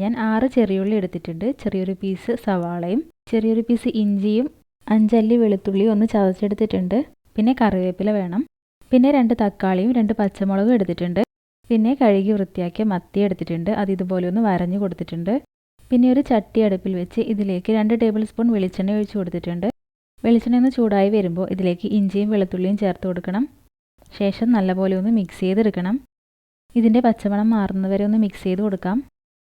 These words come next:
പിന്നെ ഇതിലേക്ക് സവാളയും ചെറിയുള്ളിയും പച്ചമുളകും ചേർത്ത് കൊടുക്കുന്നുണ്ട്. ഇത് സവാള ഇല്ലാതെ ചെറിയുള്ളി മാത്രം വെച്ചും ചെയ്തെടുക്കാം. പിന്നെ ഇതിലേക്ക് ആവശ്യത്തിന് ഉപ്പും ചേർത്ത് നല്ലപോലെ ഒന്ന് വഴറ്റിയെടുക്കണം. സവാളയൊക്കെ നല്ലപോലെ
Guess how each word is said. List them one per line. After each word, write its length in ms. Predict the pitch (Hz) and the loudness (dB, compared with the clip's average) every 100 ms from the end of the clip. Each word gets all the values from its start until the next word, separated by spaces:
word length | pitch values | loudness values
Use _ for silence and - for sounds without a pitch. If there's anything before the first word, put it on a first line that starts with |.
| - | 2
പിന്നെ 180 | 247 262 | 4 4
ഇതിലേക്ക് 360 | 214 196 185 240 - | 4 2 2 2 4
സവാളയും 480 | 214 202 190 202 240 | 2 2 0 0 2
ചെറിയുള്ളിയും 480 | 226 196 180 185 233 233 | 2 2 0 0 0 0
പച്ചമുളകും 500 | 196 202 190 185 226 | -2 -4 -2 0 2
ചേർത്ത് 240 | 226 196 196 | 2 0 -2
കൊടുക്കുന്നുണ്ട്. 460 | 185 180 180 180 208 320 _ _ _ _ - | -4 -4 -4 -2 -2 -4 _ _ _ _ 0
ഇത് 120 | 240 262 | 2 4
സവാള 320 | 247 214 214 233 | 4 6 4 4
ഇല്ലാതെ 280 | 220 196 233 233 | 4 4 4 4
ചെറിയുള്ളി 340 | 208 202 220 226 | 2 2 2 2
മാത്രം 260 | 202 220 214 | 0 0 -2
വെച്ചും 200 | 196 226 220 | 0 0 2
ചെയ്തെടുക്കാം. 500 | 190 190 185 208 269 - _ _ _ _ - | 0 -2 -4 -4 -4 -8 _ _ _ _ -4
പിന്നെ 160 | 247 262 | 2 4
ഇതിലേക്ക് 360 | 226 202 185 233 240 | 6 4 2 2 2
ആവശ്യത്തിന് 420 | 208 202 - 226 233 | 0 -2 -2 0 0
ഉപ്പും 200 | - 220 226 | 0 0 2
ചേർത്ത് 240 | 202 214 214 | 0 0 0
നല്ലപോലെ 340 | 190 190 196 196 | 0 2 0 2
ഒന്ന് 120 | 220 | 2
വഴറ്റിയെടുക്കണം. 720 | 220 180 - 202 180 180 190 311 _ - | 2 0 0 -2 -2 -2 -2 -2 _ -2
സവാളയൊക്കെ 580 | 226 202 214 214 196 226 247 | 2 2 2 0 0 0 2
നല്ലപോലെ 420 | 202 196 196 | 2 0 0